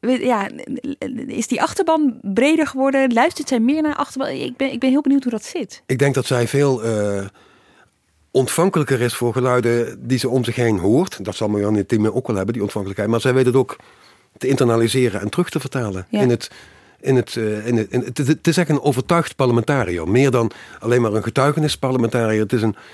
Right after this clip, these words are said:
Speaker 2: het is een overtuigd parlementariër. En, eh, Pieter Omtzigt light. Eh, eh,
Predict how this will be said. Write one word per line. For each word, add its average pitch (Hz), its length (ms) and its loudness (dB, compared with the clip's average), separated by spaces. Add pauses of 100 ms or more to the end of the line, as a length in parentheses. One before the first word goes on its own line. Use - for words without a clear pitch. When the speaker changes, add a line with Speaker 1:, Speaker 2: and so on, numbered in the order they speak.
(260)
Speaker 2:
het - 100 -12
is 120 80 4
een 123 120 2
overtuigd 143 520 0
parlementariër. 78 680 -6
En, 107 440 -4
eh, - 180 -8 (100)
Pieter 131 220 2
Omtzigt 123 300 2
light. 98 400 0 (300)
Eh, 98 80 -10
eh, 90 160 -10